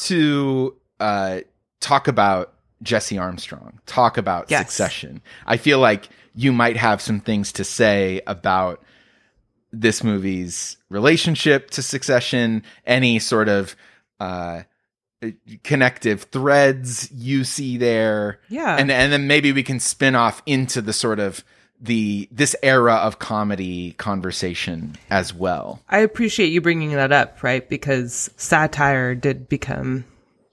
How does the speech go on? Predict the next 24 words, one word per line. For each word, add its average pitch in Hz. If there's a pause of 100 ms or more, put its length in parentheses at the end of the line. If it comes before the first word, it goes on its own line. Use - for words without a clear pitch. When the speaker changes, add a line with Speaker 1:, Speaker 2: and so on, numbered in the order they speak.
(800)
Speaker 2:
um, 127 (500)
this 180
is 185
a 185
very, 139
very 127
interesting 127
moment 113
for -
satire, - (400)
right? 127 (320)
Um, 135
Speaker 1:
Mm-hmm. 190 (360)
Speaker 2:
and 139
lots 151
of 135
different 131
kind 131
of 123 (120)
splits -
within 131
that 113
genre, 113 (1040)
um, 123